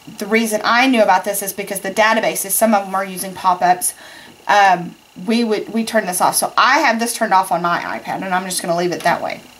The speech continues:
Um, the other things that you would notice on here,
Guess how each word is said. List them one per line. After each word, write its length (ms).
Um, 380
the 140
other 160
things 260
that 160
you 80
would 80
notice 280
on 120
here, 440